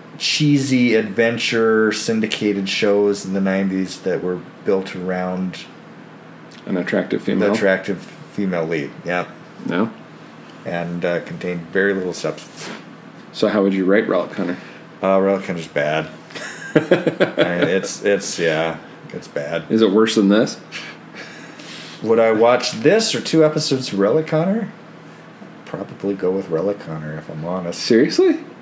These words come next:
Speaker 2: You really didn't like
Speaker 1: Yeah.
Speaker 2: this? Man, I thought you, I thought you would go for this. Robert Mitchum, nineteen fifty-seven, World War Two,
Speaker 1: Yeah.
Speaker 2: Navy. You know, I thought I, I thought I had the pieces assembled.
Speaker 1: Robert Mitchum's kind of an interesting guy.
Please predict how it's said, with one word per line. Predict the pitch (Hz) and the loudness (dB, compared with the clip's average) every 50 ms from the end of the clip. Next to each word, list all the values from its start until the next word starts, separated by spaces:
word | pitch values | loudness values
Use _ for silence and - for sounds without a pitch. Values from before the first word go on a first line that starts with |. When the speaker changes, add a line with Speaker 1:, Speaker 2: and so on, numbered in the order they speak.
| - - - - - - - - - - - | -20 -20 -20 -20 -20 -20 -20 -20 -20 -8 0
Speaker 2:
You | - 131 185 | 2 4 4
really | 165 139 135 139 170 226 202 | 6 4 4 4 4 4 2
didn't | 131 107 98 - - | 2 0 -2 -2 0
like | 107 107 | 0 2
Speaker 1:
Yeah. | 107 104 104 104 | 4 4 4 4
Speaker 2:
this? | 104 104 104 - - - - - - - - - - - - - - - - - - - - - - - - | 2 2 -2 -4 -8 -14 -18 -20 -20 -20 -20 -20 -20 -20 -20 -20 -20 -20 -20 -20 -20 -20 -20 -20 -20 -14 -6
Man, | - 98 110 165 233 214 - - - - - - 131 | 0 0 2 4 4 2 2 0 -2 -4 -6 -10 -4
I | - - 123 165 | 0 2 2 4
thought | - 240 220 202 | 6 4 4 6
you, | 196 180 - | 6 4 6
I | 123 135 156 | 6 4 6
thought | - 190 190 185 | 6 4 2 4
you | 180 | 4
would | 180 170 160 | 2 2 4
go | 156 165 233 | 4 4 4
for | - - 143 | 4 2 2
this. | 110 - - 92 - - - - - - - - - | 2 2 0 -4 -6 -10 -12 -14 -14 -14 -14 -12 -6
Robert | - 123 113 117 117 113 110 117 143 139 104 | -4 -2 0 2 4 4 4 6 6 4 6
Mitchum, | 120 127 131 131 - 147 151 165 170 165 - - - - - - - - - - | 4 2 2 2 2 2 2 2 0 -2 -8 -16 -20 -20 -20 -20 -20 -20 -6 0
nineteen | 107 110 113 110 - - 139 131 | 2 2 2 2 2 0 0 2
fifty-seven, | - 143 131 - 135 131 - - 123 120 135 135 135 123 | 2 -2 0 2 0 0 2 2 2 2 2 2 4 4
World | 120 123 117 | 4 2 2
War | 120 123 131 | 2 2 2
Two, | 131 - - 127 113 113 123 127 131 131 | 2 2 2 4 4 6 6 6 4 4
Speaker 1:
Yeah. | 95 95 - - - - - - - - - - | 2 -2 -8 -12 -16 -18 -18 -18 -18 -14 -6 -2
Speaker 2:
Navy. | 104 104 110 120 127 127 - - - | 2 4 4 4 4 2 0 -2 -2
You | 107 117 113 | 0 2 4
know, | 104 92 95 101 98 - - - | 4 4 2 2 0 -2 -6 -4
I | - 104 | -2 -2
thought | 123 - 147 147 | 2 2 4 4
I, | 147 131 - - 98 | 4 4 4 0 -2
I | 107 | 0
thought | - 135 143 | 2 4 4
I | 151 | 4
had | 143 143 147 135 | 6 4 2 2
the | 127 - | 0 0
pieces | - - 143 143 - 139 120 | 2 2 4 4 4 2 2
assembled. | 120 113 - 127 135 143 117 120 123 | 2 2 2 2 2 4 4 4 4
Speaker 1:
Robert | 147 185 247 262 185 127 | 6 6 6 4 2 2
Mitchum's | 139 147 143 - 139 117 110 - | 2 2 2 0 0 -2 -2 -4
kind | - 113 101 95 | -2 -2 0 0
of | 92 | 0
an | 90 92 | 0 0
interesting | 90 90 90 87 80 - - 85 85 | 0 0 -2 -2 -2 -4 -8 -8 -4
guy. | 80 87 85 85 85 85 | 0 2 2 2 2 0